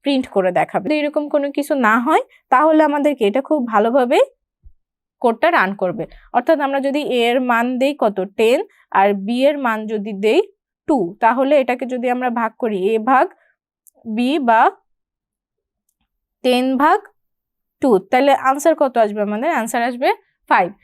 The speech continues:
সেক্ষেত্রে আমরা এই এলসটা কাজ করবে। কিন্তু যদি আমি এখানে বলে দেই যে বি এর ভ্যালুটা জিরো আছে, অর্থাৎ এ এর ভ্যালু নিলাম আমরা টেন আর বি এর ভ্যালু নিলাম জিরো, তাহলে আমাদের কি হবে বলেন তো? যখন আমরা এ ভাগ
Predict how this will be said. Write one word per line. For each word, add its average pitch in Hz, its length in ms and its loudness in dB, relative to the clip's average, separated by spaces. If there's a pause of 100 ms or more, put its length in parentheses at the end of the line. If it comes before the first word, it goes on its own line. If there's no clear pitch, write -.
(120)
সেক্ষেত্রে 330 440 0
আমরা 320 220 2 (260)
এই 320 320 4
এলসটা 269 520 2
কাজ 220 320 0
করবে। 175 340 -2 (360)
কিন্তু 330 420 0
যদি 254 280 0
আমি 254 220 -2
এখানে 262 240 -4
বলে 247 260 0
দেই 277 200 2 (260)
যে 233 120 -2
বি 247 260 0
এর 262 140 2
ভ্যালুটা 262 480 0 (260)
জিরো 233 240 -2
আছে, 269 280 -2 (320)
অর্থাৎ 262 280 0 (100)
এ 262 100 -4 (100)
এর 254 120 0
ভ্যালু 247 280 2
নিলাম 247 320 -4
আমরা 233 240 -4
টেন 254 280 0 (280)
আর 240 180 0
বি 226 240 -4
এর 220 120 0
ভ্যালু 233 280 2
নিলাম 285 320 0 (420)
জিরো, 220 240 0 (840)
তাহলে 285 320 2
আমাদের 294 320 0
কি 311 160 0
হবে 254 200 2
বলেন 226 360 -2
তো? 359 260 -2
যখন 226 300 -2
আমরা 254 360 -4
এ 220 300 -4
ভাগ 247 340 -2